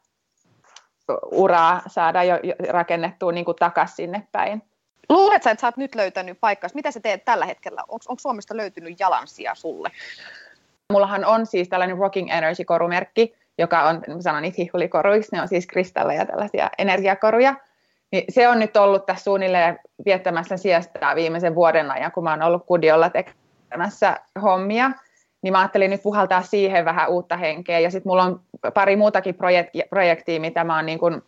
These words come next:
Speaker 1: on hautunut tuolla pään sisällä jo pitemmän aikaa, mutta ei ole ollut aikaa tehdä niitä. Niin tota, nyt mä haluun, haluun katsoa, että jos niistä tulisi jotain. Mut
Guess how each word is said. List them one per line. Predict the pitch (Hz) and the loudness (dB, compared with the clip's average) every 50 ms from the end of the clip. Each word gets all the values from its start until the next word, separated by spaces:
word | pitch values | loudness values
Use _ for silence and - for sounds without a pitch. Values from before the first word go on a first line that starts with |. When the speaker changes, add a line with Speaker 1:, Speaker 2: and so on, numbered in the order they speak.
| - - _ _ _ _ _ _ _ | -20 -20 _ _ _ _ _ _ _
Speaker 1:
on | - 175 185 196 | -4 -4 -2 0
hautunut | 208 214 214 208 208 202 180 - - - - | 2 2 2 2 2 0 -2 -4 -6 -6 -2
tuolla | 202 185 185 | 0 0 0
pään | 190 208 202 190 185 185 | 2 2 2 2 2 0
sisällä | 185 185 180 196 185 170 170 170 | -2 -6 -8 -6 -4 -4 -2 -2
jo | 180 180 | -4 -4
pitemmän | 202 202 196 190 180 - - | -4 -4 -2 -2 -2 0 0
aikaa, | 185 196 202 196 202 185 175 | 2 2 2 2 2 0 0
mutta | 180 180 - 185 | -2 -4 -2 -2
ei | 190 180 | 0 2
ole | 180 180 | 2 2
ollut | 180 185 - | 0 0 0
aikaa | 185 190 190 190 - 175 160 170 | 0 0 -2 -2 -6 -8 -10 -6
tehdä | - 214 247 254 254 233 | -4 -4 -2 0 -2 -2
niitä. | 214 190 190 185 185 180 214 202 202 - _ _ _ _ _ _ _ _ _ _ _ | -2 -6 -10 -12 -6 -4 -4 -4 -4 -6 _ _ _ _ _ _ _ _ _ _ _
Niin | - 185 180 175 | -8 -6 -4 -4
tota, | 180 175 180 175 | -4 -4 -4 -6
nyt | 175 185 180 | -6 -6 -6
mä | 190 | -8
haluun, | 185 190 170 160 160 160 160 165 160 - _ _ _ _ _ _ _ _ _ _ _ _ _ _ | -4 -2 0 2 2 2 2 0 -2 -8 _ _ _ _ _ _ _ _ _ _ _ _ _ _
haluun | 180 202 190 170 170 | -4 -2 0 0 2
katsoa, | 165 165 165 - - 113 | 0 0 0 0 0 -2
että | 151 - - | 0 0 -2
jos | 175 175 - | -4 -4 -6
niistä | 156 147 180 - - | -8 -10 -10 -10 -10
tulisi | - - - - 202 - - | -8 -6 -6 -6 -4 -4 -6
jotain. | - - - - - - 214 208 - _ - - - - - | -6 -4 -4 -4 -4 -4 -6 -8 -10 _ -20 -20 -16 -4 -2
Mut | 202 196 196 - | -2 -2 -2 -4